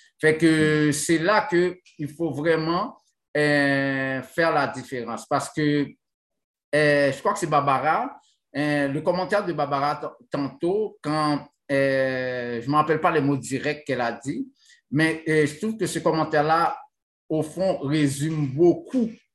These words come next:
dans, euh, en ce qui concerne la force et les faiblesses ou quoi que ce soit. Fait que ça, c'est important, euh, de savoir. Oui, c'est la résistance, mais la résistance, elle est faite différemment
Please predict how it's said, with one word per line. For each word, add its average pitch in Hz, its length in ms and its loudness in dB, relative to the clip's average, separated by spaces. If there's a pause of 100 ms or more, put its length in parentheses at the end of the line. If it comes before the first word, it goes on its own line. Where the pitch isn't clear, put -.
(220)
dans, 139 840 0 (460)
euh, 143 260 0 (120)
en 143 80 -2
ce - 80 -10
qui 147 100 -10
concerne 143 380 0
la 135 160 2
force 156 720 -2 (180)
et 135 180 2
les 139 140 0
faiblesses 123 760 -6
ou 113 180 -10
quoi 269 160 2
que - 100 -8
ce 131 160 -8
soit. 107 340 -12
Fait 139 120 -6
que 147 100 -2
ça, 208 360 0 (180)
c'est - 260 -4
important, 139 640 -2 (120)
euh, 131 1200 -2 (180)
de 131 200 -2
savoir. 123 680 2
Oui, 220 160 2
c'est 175 160 -2
la 151 160 2
résistance, 147 800 -4 (340)
mais 147 120 4
la 151 160 4
résistance, 156 760 0 (200)
elle 147 160 2
est 143 60 4
faite 151 260 -2
différemment 135 760 -2